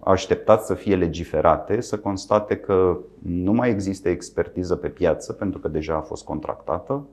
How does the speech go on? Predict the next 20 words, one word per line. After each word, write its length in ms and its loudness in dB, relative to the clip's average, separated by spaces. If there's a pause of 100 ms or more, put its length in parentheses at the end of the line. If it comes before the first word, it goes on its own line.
(580)
că 560 4 (260)
pe 140 8
piețe 800 4
sunt 320 0
mult 320 4
mai 200 4
dinamice 560 0
și 160 -6
mult 160 2
mai 140 4
active 380 0
companiile 600 2
care 200 0
deja 460 2
și-au 220 -2
luat 240 2
măsuri 420 -4
în 80 -2
privința 400 -6
sustenabilității 1200 -6